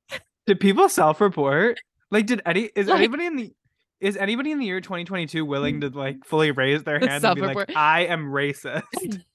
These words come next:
Speaker 1: <laughs> "I am extremely ra-," She said no one did.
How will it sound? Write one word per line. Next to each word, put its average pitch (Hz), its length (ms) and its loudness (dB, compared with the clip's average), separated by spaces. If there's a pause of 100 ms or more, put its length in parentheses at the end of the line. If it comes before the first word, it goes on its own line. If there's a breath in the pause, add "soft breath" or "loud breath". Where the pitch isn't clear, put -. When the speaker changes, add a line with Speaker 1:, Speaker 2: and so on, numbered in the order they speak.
(140)
Speaker 1:
<laughs> - 320 -20
"I 196 100 0
am 202 120 0
extremely 214 680 -2
ra-," 185 120 2 (760 loud breath)
She - 200 -8
said 262 220 -4
no 294 160 -2
one 220 200 -2
did. 170 480 -6